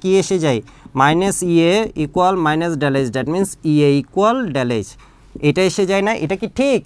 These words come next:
এটা অবশ্যই, অবশ্যই ঠিক না, কারণ del H এর আমরা যখন ডেফিনিশন পড়েছিলাম ফরওয়ার্ড এবং ব্যাকওয়ার্ড ডিরেকশনের সাথে আমরা পড়েছিলাম কি? ইএ মানেই তো, ইএ ফরওয়ার্ড মানেই তো বিক্রিয়া সক্রিয়ণ শক্তি, that means ইএ ফরওয়ার্ড মাইনাস ইএ ব্যাকওয়ার্ড, এটা পড়েছিলাম না? এবার দেখো এখানে আমরা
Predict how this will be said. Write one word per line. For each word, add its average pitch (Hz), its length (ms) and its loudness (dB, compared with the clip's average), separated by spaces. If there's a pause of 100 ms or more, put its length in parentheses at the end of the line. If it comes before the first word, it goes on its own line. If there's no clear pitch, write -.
(160)
এটা 196 140 4 (100)
অবশ্যই, 208 360 0
অবশ্যই 240 360 -2
ঠিক 214 180 -6
না, 151 140 0
কারণ 170 160 2 (100)
del 175 120 2 (140)
H - 60 -16
এর 214 120 -2
আমরা 214 200 -2
যখন 208 140 -4 (120)
ডেফিনিশন 196 500 -4
পড়েছিলাম 208 360 -2 (400)
ফরওয়ার্ড 190 400 2
এবং 208 100 0 (720)
ব্যাকওয়ার্ড 160 300 4
ডিরেকশনের 202 380 -2
সাথে 202 160 -2
আমরা 196 180 -2
পড়েছিলাম 190 420 0
কি? 143 60 0 (420)
ইএ 185 160 6 (100)
মানেই 208 260 2
তো, 214 60 -2 (120)
ইএ 175 200 2
ফরওয়ার্ড 202 320 0
মানেই 208 220 0
তো 208 120 0
বিক্রিয়া 160 300 -2
সক্রিয়ণ 165 380 -4
শক্তি, 131 240 -8 (480)
that 135 140 0
means - 160 0 (420)
ইএ 175 140 4 (100)
ফরওয়ার্ড 196 360 2
মাইনাস 160 240 -2 (100)
ইএ 190 140 2 (100)
ব্যাকওয়ার্ড, 135 340 0
এটা 180 180 0
পড়েছিলাম 202 460 0
না? 277 60 -10 (520)
এবার 247 220 4
দেখো 180 200 2
এখানে 226 200 2
আমরা 233 120 0